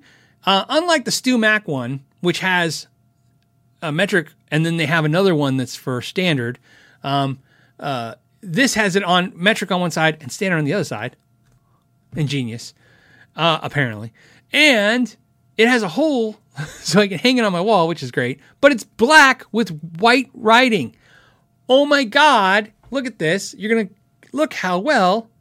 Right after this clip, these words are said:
if I could keep it in focus, you can see. That's, my camera won't focus right, but it doesn't matter. Trust me. You see how bright that's popping out?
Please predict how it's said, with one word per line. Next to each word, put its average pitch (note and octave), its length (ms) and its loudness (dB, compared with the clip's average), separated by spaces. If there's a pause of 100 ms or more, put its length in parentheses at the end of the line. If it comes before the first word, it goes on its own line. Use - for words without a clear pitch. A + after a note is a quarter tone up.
if - 100 -20
I C#3+ 60 -6
could C3 140 -12
keep C3 140 -10
it B2+ 40 -8
in A#2 80 -10
focus, D#3 480 -8 (460)
you B3 160 -6
can B3+ 160 -4
see. G#3+ 200 -8
That's, C3+ 300 -10
my D#3+ 120 -8
camera G#3+ 240 -10
won't A#2+ 160 -12
focus - 260 -20
right, G#2+ 220 -18
but C#3 120 -12
it - 20 -10
doesn't E3+ 160 -6
matter. C#3+ 160 -2
Trust F3+ 280 -4
me. A#2 120 -12 (240)
You - 80 0
see C#4 200 0
how C#4 140 4
bright G#3 400 2
that's B3 160 -6
popping A#3 380 -8
out? B3+ 220 -4